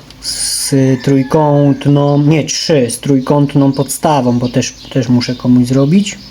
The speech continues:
I mamy dodane dwa z półokrągłą podstawą, dwa z trójkątną do tych starych modeli John Deere'ów, na przykład trzydzieści pięćdziesiąt. Dobra, i zapiszemy sobie to.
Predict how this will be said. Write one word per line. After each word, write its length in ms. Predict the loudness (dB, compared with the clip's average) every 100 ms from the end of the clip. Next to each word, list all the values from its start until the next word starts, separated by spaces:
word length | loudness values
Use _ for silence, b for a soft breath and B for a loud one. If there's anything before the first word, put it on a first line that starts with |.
| -20 -20 -20 -20 -20 -20 -20 -20 -20 _ _
I 120 | 2 2
mamy 360 | 2 2 0
dodane 1040 | 2 2 2 2 2 2 2 2 0 0 -2 -6 B B B B -2
dwa 380 | 0 2 2 2
z 80 |
półokrągłą 880 | 0 2 2 2 2 4 2 2 2
podstawą, 800 | 2 0 0 0 2 2 2 2
dwa 240 | 2 2
z 100 | 0
trójkątną 880 | 0 2 2 0 2 0 0 2 2
do 140 | 0
tych 220 | 0 -2 -2
starych 460 | -2 0 2 2
modeli 500 | 2 2 2 2 2 2
John 180 | 0 2
Deere'ów, 420 | 2 2 2 -2 -8 -20 B B B -6
na 120 | -4
przykład 540 | -2 -4 -2 0 -2 -4
trzydzieści 600 | -6 -4 -2 -4 -4 -4
pięćdziesiąt. 960 | 0 2 2 0 -2 0 2 0 -2 -8 B B B B B B B B B -20 -20 -20 -20 -20 -16 -14 -14 -14 -2
Dobra, 540 | 2 4 4 4 2
i 80 | 2
zapiszemy 760 | 2 0 0 -2 0 2 2 2
sobie 460 | 2 0 2 0 0
to. 520 | 0 2 2 2